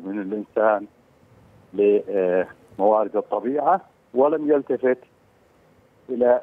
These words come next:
إحداث أثر سلبي على البيئة إلا لاحقًا. عندما تنبه الناس أو ال-، الحكومة،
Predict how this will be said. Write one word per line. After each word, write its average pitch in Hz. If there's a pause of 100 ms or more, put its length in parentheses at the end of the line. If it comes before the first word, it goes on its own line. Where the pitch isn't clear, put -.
إحداث 127 (140)
أثر 117 (100)
سلبي 113 (1200)
على 117
البيئة 123 (300)
إلا 170
لاحقًا. 131 (1300)
عندما 151
تنبه 151
الناس 143 (1000)
أو 110
ال-، 104
الحكومة، 127